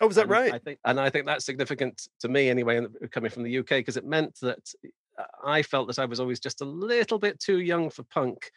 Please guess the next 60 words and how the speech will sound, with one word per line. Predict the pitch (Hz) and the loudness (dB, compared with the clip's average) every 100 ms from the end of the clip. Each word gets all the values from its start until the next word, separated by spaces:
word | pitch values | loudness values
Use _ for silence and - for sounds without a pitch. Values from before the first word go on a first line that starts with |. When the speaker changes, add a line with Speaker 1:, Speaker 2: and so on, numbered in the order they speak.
| _ - | _ -6
Speaker 2:
and | 120 | -2
maybe | 131 123 | 2 2
a | |
little | 127 - | 0 -2
bit | 127 - | -4 -2
too | 127 | -2
middle | 120 120 | 0 0
class | - 123 | 0 0
and | 135 | -2
a | |
little | 123 120 | -6 -8
bit | 117 | -8
too | - | -8
scared | 113 - 147 143 | -8 0 2 2
of | 117 | 2
it, | 113 - | 0 0
<laughs> | 170 - - - | -2 -2 -8 -4
but | 139 | 0
at, | 135 - - | 0 0 2
at, | 113 | 2
at | - 123 | 4 4
Speaker 1:
<laughs> | |
Speaker 2:
precisely | 151 226 156 151 135 | 6 6 4 4 0
the | 123 | 2
right | 135 147 127 | 4 4 4
age | 107 104 | 2 2
for | 127 | -2
X | 127 - | -2 -4
T | 117 | -6
C, | - 120 110 - | -4 -2 -4 -4
who, | 110 113 - | -8 -8 -12
who | - 110 | -10 -8
I | 107 | -8
discovered | 104 - 107 104 | -8 -6 -6 -4
in | 104 | -2
Speaker 1:
I | 151 | -2
fall | 151 165 160 | 2 2 4
in | 160 | 4
that | 165 | 6
one, | 160 | 6
Speaker 2:
nineteen | 160 | 4
sixty-nine. | 160 151 151 | 2 0 0
Speaker 1:
Dame. | 165 | 2
Yep, | 165 - | 0 0
I'm | 156 147 | -2 0
right | 156 180 | 0 0
there | 165 165 | 0 2
with | 151 | 0
Speaker 2:
Yeah. | 139 | -2
Speaker 1:
you. | 131 139 | -6 -10
It's | - | -14
exactly | 143 147 143 160 | -8 -6 -6 -8
right. | 143 151 | -8 -8
Speaker 2:
Yeah, | 123 110 - | -8 -8 -2
and, | 135 120 | -2 0
and, | 131 135 | -2 0
and | 135 | 0
X | 151 131 | 0 -2
T | 131 | -4
C | 139 | -6